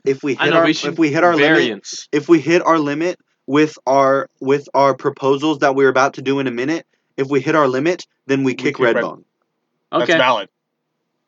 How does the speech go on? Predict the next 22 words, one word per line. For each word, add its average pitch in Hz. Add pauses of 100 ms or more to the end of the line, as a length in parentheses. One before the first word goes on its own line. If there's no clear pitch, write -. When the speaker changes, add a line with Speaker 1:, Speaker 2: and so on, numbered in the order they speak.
(120)
Speaker 1:
Okay. 127 (560)
Speaker 2:
I 107
followed 104
that 98
a 90
little 98
more 95
this -
time. -
Speaker 3:
The 170
Speaker 1:
Yeah, 170
Speaker 3:
Vibe 135
Speaker 1:
sorry. 147
<laughs> 135
Speaker 3:
Council. 147
Speaker 2:
No, 151
you're 143
good. 127 (240)
Speaker 3:
Let's, 214
guys, 208
Speaker 2:
The 151
Vibe 156